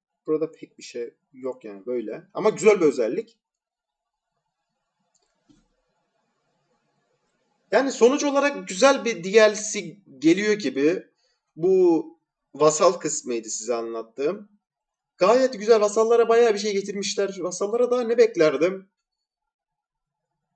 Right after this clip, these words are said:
Yani güzel olmuş. Bir bakalım nasıl çıkacak. Güzel, detaylı bir şeye benziyor. Ben gayet beğendim. Umarım siz de beğenirsiniz. Umarım güzel çıkar. Victoria üç bo-, çok boş çıktı. Beklediğimden çok boş çıktı.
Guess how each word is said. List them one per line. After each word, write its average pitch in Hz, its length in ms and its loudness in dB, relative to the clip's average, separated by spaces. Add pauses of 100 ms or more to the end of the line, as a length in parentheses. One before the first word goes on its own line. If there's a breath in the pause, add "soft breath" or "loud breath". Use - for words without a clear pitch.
Yani 226 260 0
güzel 214 220 -6
olmuş. 220 280 0
Bir 185 120 -14
bakalım 220 420 2
nasıl 220 200 -8
çıkacak. 196 580 -6
Güzel, 185 380 0
detaylı 208 380 -4
bir 190 40 -12
şeye 214 220 0
benziyor. 165 500 -2 (540)
Ben 185 160 0
gayet 226 360 4
beğendim. 175 500 -4 (680)
Umarım 214 260 2
siz 202 200 -10
de 190 160 4
beğenirsiniz. 165 500 -2
Umarım 190 380 -2
güzel 180 300 -2
çıkar. 151 540 -4 (260)
Victoria 196 400 0
üç 185 320 -4 (100)
bo-, 175 340 0
çok - 260 0
boş 160 340 0
çıktı. - 520 -10 (140)
Beklediğimden 156 580 -4
çok 196 260 -2
boş 156 180 0
çıktı. - 500 -10